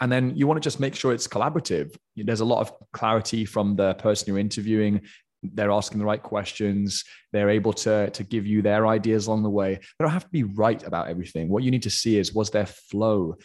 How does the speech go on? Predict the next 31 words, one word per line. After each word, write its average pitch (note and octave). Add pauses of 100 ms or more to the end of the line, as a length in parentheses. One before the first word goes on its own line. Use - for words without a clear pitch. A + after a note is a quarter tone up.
(260)
the G#2+
kind G2+
of F2+
flow G2+
you F#2
could -
work F#2
with? D#2+
What G#2+
solutions A#2
were A#2
they A2
coming G#2
up G#2+
with A#2
and G#2+
what G#2
was G2+
their G#2
approach? - (380)
That's -
something A#2+
you G#2
can F#2+
work F#2
with. F2 (240)
If A#2+
they're A#2+
just B2
totally A#2+ (140)
not A2+